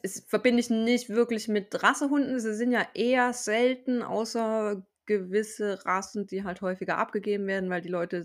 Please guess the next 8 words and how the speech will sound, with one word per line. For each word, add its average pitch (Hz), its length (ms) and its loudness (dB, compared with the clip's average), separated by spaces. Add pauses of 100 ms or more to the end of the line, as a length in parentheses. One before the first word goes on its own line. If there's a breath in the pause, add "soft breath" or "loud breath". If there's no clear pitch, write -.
(100)
etwas - 360 -10
Falsches 180 380 -4
drunter 180 360 -6
sich 175 180 -12
vorstellen. 254 680 4 (720 loud breath)
Ich 233 240 2
find's - 920 -2
super, 170 480 0